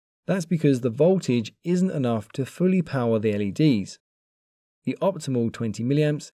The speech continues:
isn't reached until ten point seven volts in this example. So we can use this method, but we are limited by the voltage of the battery.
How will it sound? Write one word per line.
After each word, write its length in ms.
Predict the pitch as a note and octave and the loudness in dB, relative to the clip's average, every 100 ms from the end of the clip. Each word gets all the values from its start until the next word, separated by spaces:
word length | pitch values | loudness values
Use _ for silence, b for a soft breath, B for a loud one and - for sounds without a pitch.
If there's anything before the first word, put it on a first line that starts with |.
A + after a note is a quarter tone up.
| _ | _
isn't 260 | G3 F#3+ F3+ | -2 0 0
reached 420 | A#2+ A#2 A2+ - - | 0 -2 -2 -8 -12
until 380 | A#2+ A2+ G#2+ | -8 -6 -6
ten 400 | G2+ - C#3+ C#3+ | -6 -8 -4 -4
point 280 | B2+ A#2 G#2+ | -2 -4 -4
seven 360 | - D#3 C3 G#2 | 0 2 2 0
volts 380 | G2+ G2 - - | -2 -4 -10 -12
in 160 | G#2+ G2 | -10 -8
this 180 | F#2 | -8
example. 600 | G#2 G2+ B2+ A2+ G3 - _ _ _ _ _ _ _ _ _ | -8 -4 -2 -2 -4 -10 _ _ _ _ _ _ _ _ _
So 400 | - D#3+ D#3 D#3 - | -2 4 6 4 0
we 120 | C3+ | -2
can 360 | - F3+ F#3+ | 0 0 2
use 200 | E3+ C3+ | 4 2
this 200 | B2+ A2+ | 2 0
method, 540 | D3 G3+ G3 A#2+ G#2+ - _ _ | 2 2 4 2 0 -2 _ _
but 120 | C3+ | 0
we 120 | C3 C#3+ | 4 4
are 100 | C3+ | 6
limited 640 | D#3 G#3 D#3+ B2+ A2 - | 4 4 4 2 0 -2
by 140 | A#2+ | -4
the 80 | A2+ | -2
voltage 500 | G#2 B2+ B2+ C3+ A#2+ | 2 4 4 2 -2
of 180 | - G#2 | -4 -6
the 100 | G#2+ | -6
battery. 580 | - C3 - G#2 F2+ | -2 -2 -2 -6 -8